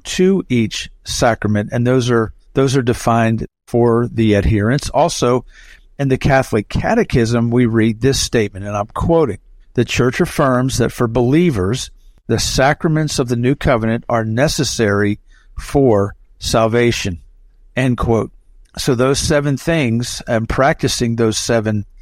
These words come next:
sacraments are necessary for salvation. And that, that in my theology and what we teach here at Kitchen Table Theology reveals a works-based system of salvation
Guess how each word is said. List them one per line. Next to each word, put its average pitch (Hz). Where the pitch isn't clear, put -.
sacraments 117
are 120
necessary 117
for 117
salvation. 113
And 127
that, 156
that 147
in 127
my 139
theology 175
and 117
what 123
we 123
teach -
here 123
at 117
Kitchen 117
Table 143
Theology 135
reveals 131
a 131
works-based 123
system 120
of 110
salvation 107